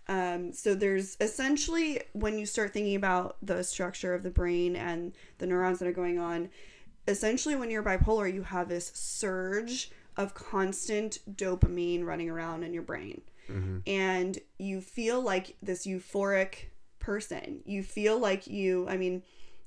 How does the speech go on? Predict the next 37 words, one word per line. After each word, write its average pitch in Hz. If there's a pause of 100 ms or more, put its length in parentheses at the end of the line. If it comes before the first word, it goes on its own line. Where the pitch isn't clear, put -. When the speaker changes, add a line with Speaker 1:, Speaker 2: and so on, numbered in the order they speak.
Speaker 1:
it's 196
interesting 220
because 202
we 202
listened 202
to 190
a 185
thing 185
on 180 (100)
Kanye 190
West, 175
talked 185
about 175
it 180
'cause -
he's 185
also 170
diagnosed 170
bi-, 175
bipolar 170
and 160 (320)
probably 208
actually 175
ironically 175
why 175
he's 180
so 170
successful 185
is 185
because 170
of 185
his 208
disorder, 175
his 185
disease. 202
Speaker 2:
Mm-hmm. -
Speaker 1:
But 180